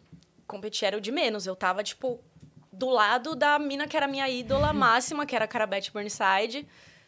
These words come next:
Speaker 1: E, e as outras meninas também.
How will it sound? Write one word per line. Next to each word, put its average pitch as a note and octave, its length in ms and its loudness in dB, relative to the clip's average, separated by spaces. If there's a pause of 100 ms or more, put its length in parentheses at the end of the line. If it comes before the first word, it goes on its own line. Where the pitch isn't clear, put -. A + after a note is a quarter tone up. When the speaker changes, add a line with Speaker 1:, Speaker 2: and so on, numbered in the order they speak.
(240)
Speaker 1:
E, F#3+ 680 -8
e G3+ 140 -4
as G#3 140 -2
outras A3 280 -4
meninas A3 460 -6
também. G#3+ 480 -6